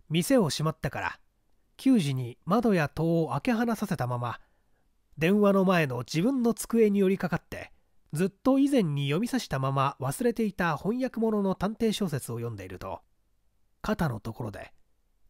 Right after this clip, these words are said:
突然に電話のベルが鳴った。私は、読みさしの小説の中の事件を頭の中で渦巻かせながら立ち上がって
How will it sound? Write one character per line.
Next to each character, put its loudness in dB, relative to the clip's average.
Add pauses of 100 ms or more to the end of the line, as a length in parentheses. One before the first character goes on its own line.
(100)
突 -4
然 4
に 0
電 0
話 0
の 2
ベ 0
ル 0
が -10
鳴 -8
っ -20
た。 -10 (1700)
私 -6
は、 -6 (580)
読 0
み 2
さ 0
し -4
の 2
小 2
説 -2
の 2
中 0
の -4
事 -6
件 -8
を -10 (180)
頭 0
の 2
中 0
で -2
渦 -2
巻 0
か -4
せ -4
な 0
が -2
ら -4
立 -10
ち -8
上 -4
が -8
っ -12
て -12